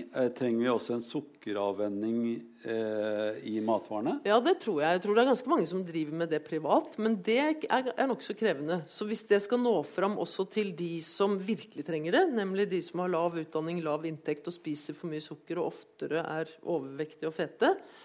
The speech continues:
Speaker 2: da må man gjøre noe med prisen på sukker. Ikke sant? Det er, det er viktig å oppfordre folk til å ha et bevisst forhold til sukkerinntaket sitt, og det er det jo en god del som får til, men det er
Speaker 1: Ja.
Speaker 2: krevende.
Speaker 1: Men er det sånne sukkerpushere i verden?
Speaker 2: Ja,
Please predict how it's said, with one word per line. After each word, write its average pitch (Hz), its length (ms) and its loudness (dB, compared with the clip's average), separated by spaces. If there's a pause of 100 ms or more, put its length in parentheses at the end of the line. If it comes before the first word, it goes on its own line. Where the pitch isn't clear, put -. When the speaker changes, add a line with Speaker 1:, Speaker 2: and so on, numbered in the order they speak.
(540)
Speaker 2:
da 175 200 6
må 175 120 4
man 185 140 0
gjøre 165 160 -2
noe 139 80 -10
med 151 140 -6
prisen - 340 -12
på 156 100 -10
sukker. 175 300 -14 (680)
Ikke 196 120 0
sant? 196 100 0
Det 226 80 12
er, 208 60 6 (100)
det 220 140 12
er 190 320 -6
viktig 208 260 -2
å 440 80 8
oppfordre 175 320 0
folk 165 220 -4
til 175 80 -2
å - 20 0
ha 170 60 2
et 160 100 -2
bevisst 170 320 -6
forhold 151 240 -4
til 160 100 -8
sukkerinntaket 147 600 -10
sitt, 247 240 -4
og 208 100 -4
det 214 120 0
er 233 100 0
det 190 80 -4
jo 185 60 -4
en 185 80 -6
god 151 160 -8
del 151 100 -4
som 156 300 -8 (100)
får 156 240 -6
til, 233 160 0 (400)
men 214 100 -2
det - 60 4
er - 80 4
Speaker 1:
Ja. 202 60 -6 (180)
Speaker 2:
krevende. 127 200 -4
Speaker 1:
Men 151 120 6
er 120 200 10
det 127 100 2
sånne 123 260 4 (160)
sukkerpushere 104 1040 -2
i 104 80 4
verden? 123 460 0 (100)
Speaker 2:
Ja, 160 140 4